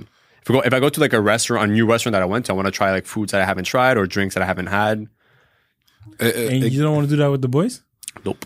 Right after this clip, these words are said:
Speaker 2: it, it gives me, like, the, the same thing as, uh, bath bombs. Like, you can't try if, like, you're
Speaker 3: If your
Speaker 2: alone
Speaker 3: girl's
Speaker 2: alone.
Speaker 3: not there.
Speaker 1: What, what does that have to do with your boys?
Speaker 2: 'Cause it's the same thing.
Speaker 3: I'm
Speaker 2: Like,
Speaker 3: not
Speaker 2: if
Speaker 3: gonna
Speaker 2: you're
Speaker 3: do a
Speaker 2: with your
Speaker 3: bath
Speaker 2: girl,
Speaker 3: bomb.
Speaker 2: you would, like, you could, if your girl says, "I'm gonna take a bath," there's a bath bomb, you can try with her, but you're not gonna say, "I'm gonna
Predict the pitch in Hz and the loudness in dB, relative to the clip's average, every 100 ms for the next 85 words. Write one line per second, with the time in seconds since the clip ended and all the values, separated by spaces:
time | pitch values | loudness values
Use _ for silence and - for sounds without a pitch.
0 | - 117 127 120 107 131 147 170 143 117 | -6 -2 0 0 2 2 4 2 2 2
1 | 107 104 98 - 110 117 113 92 90 85 | 2 2 2 0 0 0 -2 0 0 0
2 | 82 82 92 90 95 87 87 92 - 95 | -2 -2 0 0 -4 -8 -10 -12 -10 -8
3 | 92 101 104 95 - 92 90 82 87 - | -4 -2 0 0 0 0 0 -2 -6 -10
4 | - _ _ _ _ _ _ 95 92 - | -12 _ _ _ _ _ _ -4 -2 0
5 | 95 92 95 104 135 131 127 123 135 - | 2 2 2 4 2 2 0 0 0 -2
6 | 117 151 156 143 104 110 123 98 90 95 | -2 -2 -2 -4 -4 -4 -2 -4 -4 -4
7 | 120 117 - - 110 120 110 151 147 95 | -2 0 0 0 0 0 2 2 2 2
8 | 98 165 156 135 123 117 127 110 123 135 | 0 2 2 4 4 2 2 2 4 4
9 | 110 110 110 98 - _ _ _ _ _ | 2 2 0 0 -8 _ _ _ _ _
10 | 104 98 - 107 107 107 95 95 110 104 | -2 -2 -2 -2 0 0 -4 -6 -4 -2
11 | 107 104 104 107 104 - 101 95 92 98 | 0 2 2 2 0 0 -2 -4 -2 -4
12 | 90 98 101 92 98 92 85 95 92 90 | 0 2 2 0 -6 -6 -2 0 0 -2
13 | 87 85 80 92 85 78 104 90 87 87 | -4 -8 -2 0 0 0 0 0 0 -2
14 | 85 87 85 90 - 90 90 90 85 82 | -2 -4 -2 -4 -2 -4 -2 -2 -2 -4